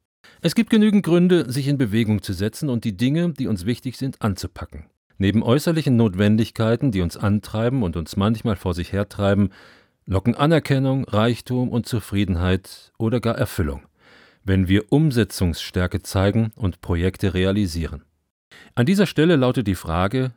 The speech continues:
aus welchen Gründen wir trotzdem Zeitfenster für erfolgversprechende Chancen verstreichen lassen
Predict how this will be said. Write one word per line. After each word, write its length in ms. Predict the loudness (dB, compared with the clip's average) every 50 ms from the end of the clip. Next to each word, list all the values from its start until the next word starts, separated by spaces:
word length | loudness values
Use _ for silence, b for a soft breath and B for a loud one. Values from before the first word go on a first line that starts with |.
| _ -4
aus 240 | -4 -4 -2 -2
welchen 400 | 0 0 0 0 -2 -2 -4 -4
Gründen 520 | 0 0 2 2 2 0 -2 -2 -2 -2 -2 -2
wir 180 | -2 -2 -2 -2
trotzdem 720 | -2 -4 -4 -4 -6 -4 0 2 2 2 2 2 0 -2 -6
Zeitfenster 760 | -4 -2 0 0 0 -2 -2 -4 -4 -4 -4 -4 -6 -6 -6
für 200 | -4 -4 -4 -2
erfolgversprechende 1000 | -2 -2 -2 0 0 0 0 0 -2 -6 -6 -6 -6 -6 -6 -4 -2 -2 -2 -2
Chancen 460 | -2 -2 -2 -2 -2 -2 -4 -4 -4
verstreichen 680 | -4 -4 -6 -6 -8 -6 -2 0 0 0 0 0 0
lassen 380 | 0 0 0 0 0 0 -2